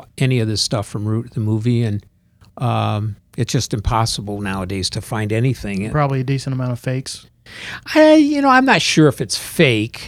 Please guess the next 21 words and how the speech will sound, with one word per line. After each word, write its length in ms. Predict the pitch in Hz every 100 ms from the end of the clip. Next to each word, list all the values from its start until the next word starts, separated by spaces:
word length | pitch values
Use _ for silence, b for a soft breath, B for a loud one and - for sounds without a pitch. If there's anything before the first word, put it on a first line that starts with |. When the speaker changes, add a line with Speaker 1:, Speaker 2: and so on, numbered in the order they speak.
| 185
Speaker 1:
I 100 | 139
mean, 280 | 156 147 147
i-, 80 | - - -
it's, 240 | 180 165 -
it's, 300 | 175 165 - _ _ -
you 140 | 165
know, 160 | 135 113 - - _ _ _ -
it's, 360 | - - - -
it's 180 | 135 -
hard 340 | 151 156 151
to 100 | 135
fake 400 | - - 127 117
cer-, 380 | - - 143 127
uh, 100 | 165
certain 540 | 127 - 131 123 120 120
items 340 | 123 113 110
from 220 | - 117
a 60 | 101
movie. 460 | 98 98 95 95 98
Speaker 2:
Right. 200 |
Speaker 1:
I, 40 | 101